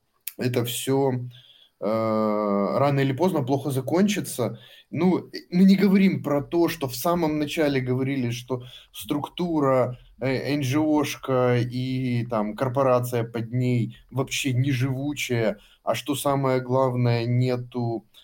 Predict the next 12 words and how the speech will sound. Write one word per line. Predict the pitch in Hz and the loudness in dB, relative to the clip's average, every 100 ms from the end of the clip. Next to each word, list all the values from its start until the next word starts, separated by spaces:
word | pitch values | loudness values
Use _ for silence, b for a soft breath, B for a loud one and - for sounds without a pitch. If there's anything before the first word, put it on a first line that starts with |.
| b b - | b b -6
э, | 92 113 113 107 107 107 | -2 0 0 0 0 0
судебной | - 135 135 139 | -2 -2 0 0
практики | 135 185 214 190 143 | 0 0 2 -2 -2
по | 127 | -4
таким | 123 120 120 | -4 -2 -4
вещам. | 110 117 - 95 - _ b b b | -4 -4 -2 -2 -2 _ b b b
Поэтому, | - 127 131 131 | -4 -2 0 0
когда | 117 135 131 139 131 123 120 | 0 -2 2 4 6 4 2
найдет | 123 135 131 135 | 0 0 0 -2
коса | - 123 131 | -6 -4 0
на | 123 123 | 0 0
камень, | 151 180 135 | 0 0 -2